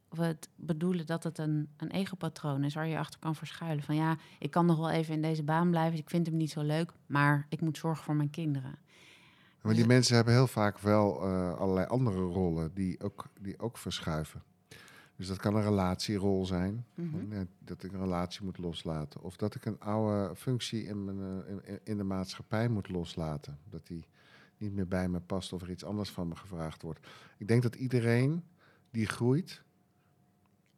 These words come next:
Speaker 2: eh, heel erg bij gebaat is om het, de vaardigheid loslaten, eh, te leren kennen. En hoe makkelijker, eh, je, je dat kan, hoe, hoe makkelijker je ook, zeg maar, met de veranderingen, eh, in, in het leven, zeg maar, kan dansen.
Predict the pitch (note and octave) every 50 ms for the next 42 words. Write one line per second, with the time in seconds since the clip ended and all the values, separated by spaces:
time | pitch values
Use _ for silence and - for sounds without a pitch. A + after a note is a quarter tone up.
0 | _ _ _ _ _ _ _ G#2+ G#2+ G#2+ G#2+ G#2 G#2 G#2 G#2 G#2 G#2 F#2+ - G2+
1 | G2 B2+ D#3 F3+ F3+ D#3+ - - C#3 C3 A#2+ - - - G2 G2 G2+ B2+ E3 -
2 | - A2+ A2+ A2+ - - - - A#2 A2 A2+ A2 F#2+ G#2 - - G2+ G#2 G2 -
3 | A#2+ C#3 F3+ G3 F#3 E3 - - A#2+ A2+ A2 - G#2 A#2 B2+ C3+ - - A#2 G#2+
4 | G#2+ A2 A2 G#2 - - G2+ G2 G2 - - _ _ _ - - _ _ _ _
5 | _ _ _ - G2+ G2 F#2+ F#2 F#2 F2+ F2+ F2 F2+ F2 F2 - - - G2+ G2
6 | G2+ G#2 G2 F2+ F#2 F2 - - B2 A2+ F#2+ D#2+ C#2 C2+ - - _ _ - -
7 | G2+ F#2 F#2 G2 G2+ G2+ A2 B2 C3+ - C#3+ A#2 - - A2+ G#2 G2 - - -
8 | G#2+ G2 F#2 F2+ F2+ F2+ F#2 F#2 F2 E2+ - - G2+ F#2+ F2 F2+ E2+ E2+ - -
9 | - A2+ B2+ D3 C3 - - _ _ _ _ _ _ C#3+ G#2+ G2+ F#2+ F#2+ - G#2+
10 | G#2 G2 G2+ G2+ G#2 G#2 - A2 - - G#2+ F2+ F2 G2 - - - G2+ - -
11 | G2 F#2+ F#2+ G2 F#2+ F#2+ - - - G2 F#2 - F#2+ F#2 A2 B2 B2+ A#2+ G#2+ G2
12 | F#2+ F#2 F2+ F2 E2+ - F2 F#2 F2 F2 E2+ - F#2 G2 F2+ - F#2+ F#2 F2+ F2
13 | F2+ F2 F2 F2 E2+ - - - F2 E2 - F2+ E2+ D#2+ D2+ - - F2 E2 D#2+
14 | D#2+ D#2+ D#2+ E2+ E2+ E2+ D#2+ - - F2